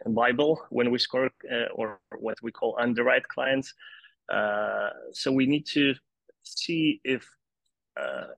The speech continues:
a farm is healthy enough to take the responsibility of paying back the loan. This is the most important thing, what we judge. We, we need to see if there's enough revenue to serve the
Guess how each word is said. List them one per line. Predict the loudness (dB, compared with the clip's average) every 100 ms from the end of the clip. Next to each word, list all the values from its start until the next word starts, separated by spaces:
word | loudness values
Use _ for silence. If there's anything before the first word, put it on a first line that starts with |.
| _ _
a | -12 0
farm | 2 4 2 -2 -6
is | -10 -8
healthy | -2 0 0 -2
enough | 2 2 2 -2 -10 -2
to | 0 0 -4 -20 _ _ _ _ 0
take | 0 0 -4
the | -4 -2
responsibility | -4 -6 -4 -4 -2 0 0 -2 -2 -2
of | -4 _ 0
paying | 2 2 2 2
back | 2 0
the | 2
loan. | 2 0 _ -12
This | -8 -6
is | -2
the | 0 2 2
most | -2 -4
important | -2 -2 -2 -4
thing, | 0 0 0
what | -2
we | -2 2
judge. | 2 0 -4
We, | -6 -4 -2
we |
need | -2 -2
to | -4 -6 -10 -18
see | -12 0 2 4 0
if | -4
there's | 0 0 0
enough | 0 4 4 2 -6 -20 -20 -18 -2
revenue | 0 2 0 -2 -4 -8
to |
serve | -6 -2 -2 -2 -4 -10 -12
the | -8